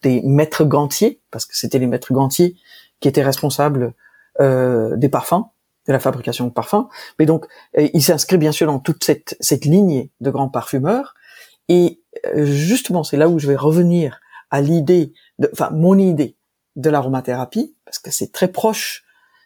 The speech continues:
de, de cette origine qui est à la fois en lien avec la parfumerie et avec le soin, hein, le soin, on va dire, physique, euh, des huiles essentielles. Euh, on, on trouve cette idée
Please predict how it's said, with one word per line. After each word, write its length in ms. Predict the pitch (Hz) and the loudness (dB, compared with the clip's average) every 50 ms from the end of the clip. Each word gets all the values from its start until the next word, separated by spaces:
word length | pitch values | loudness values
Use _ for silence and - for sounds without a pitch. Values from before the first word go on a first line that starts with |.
| _ _ - | _ _ -2
de, 420 | 147 143 160 156 147 139 139 139 - | 0 2 4 4 4 4 2 2 0
de 120 | 123 143 135 | 0 -2 0
cette 260 | - 160 147 - - - | 0 -2 -2 -2 0 0
origine 680 | - 151 156 175 160 156 175 175 160 143 131 120 120 - _ _ _ _ _ _ _ _ - | 2 2 2 2 2 2 2 0 0 -2 -4 -6 -10 -14 _ _ _ _ _ _ _ _ -4
qui 140 | - 151 151 | 0 2 2
est 40 | |
à 120 | - - 151 | 4 4 2
la 100 | 165 160 | 2 0
fois 460 | - - - 175 165 143 113 - - _ _ - | 0 0 2 2 2 2 0 -4 -10 _ _ -4
en 100 | 147 151 | -2 -2
lien 200 | 143 147 156 147 | 0 0 0 0
avec 160 | 143 139 139 | 0 -2 -2
la 80 | 131 127 | -4 -2
parfumerie 680 | - 147 139 - - 156 147 139 135 151 143 135 - _ _ _ _ _ - | -2 -2 -4 -2 -2 -2 -2 0 0 -2 -4 -4 -8 _ _ _ _ _ 2
et 120 | 151 156 | 2 2
avec 260 | 139 131 139 131 - | 2 2 0 -4 -4
le 80 | - 127 | -6 -6
soin, 400 | 131 - - 214 226 220 226 - _ _ _ _ _ _ _ _ _ _ _ - - - | -6 -2 0 2 2 0 -2 -8 _ _ _ _ _ _ _ _ _ _ _ -12 -6 -4
hein, 140 | 135 170 | 0 0
le 80 | 160 139 | 0 0
soin, 280 | - - - 151 139 139 | 0 -2 0 0 0 0
on 140 | 120 101 | -2 -4
va 120 | 127 127 117 | -4 -6 -6
dire, 260 | 135 151 143 139 - | -4 -2 -4 -4 -4
physique, 680 | - - - 175 160 160 170 - - - - - _ _ _ _ _ _ _ _ _ _ - - | -4 0 2 2 2 2 0 -2 -6 -14 -20 -20 _ _ _ _ _ _ _ _ _ _ -2 0
euh, 280 | 123 123 123 117 110 104 | 2 2 2 2 0 0
des 160 | 135 139 143 | 0 0 0
huiles 160 | 117 127 127 | 2 0 0
essentielles. 480 | 123 - - 110 120 - 214 220 269 - - - - - - - - - _ _ - | 0 -2 -2 -4 -2 0 0 0 0 -4 -14 -20 -20 -20 -20 -20 -20 -20 _ _ 0
Euh, 400 | 139 147 139 139 139 143 139 131 131 - _ _ _ | 2 2 2 2 2 2 0 -2 -4 -8 _ _ _
on, 180 | - 151 175 - - | -2 -2 0 0 0
on 120 | 156 151 | -2 -2
trouve 300 | 147 - - 269 294 - | 0 0 0 0 0 0
cette 220 | - - 180 - - | 0 -2 -2 0 0
idée 360 | 160 147 202 233 302 381 | 0 2 2 2 2 0